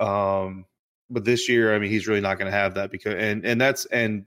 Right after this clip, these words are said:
those excuses are only gonna go so far anyway. I, we both know there's plenty of Bucs fans out there who aren't even giving him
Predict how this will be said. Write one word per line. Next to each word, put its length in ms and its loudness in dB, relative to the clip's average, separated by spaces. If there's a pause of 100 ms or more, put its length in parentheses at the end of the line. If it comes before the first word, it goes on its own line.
those 180 4
excuses 540 -4
are 80 -6
only 160 -6
gonna 120 -8
go 140 -6
so 160 -10
far 240 -4
anyway. 380 0
I, 200 0 (320)
we 140 0
both 300 0
know 160 4
there's 180 0
plenty 360 0
of 100 -2
Bucs 240 0
fans 240 -4
out 140 2
there 120 -2
who 140 -2
aren't 180 2
even 220 -6
giving 280 -2
him 280 -12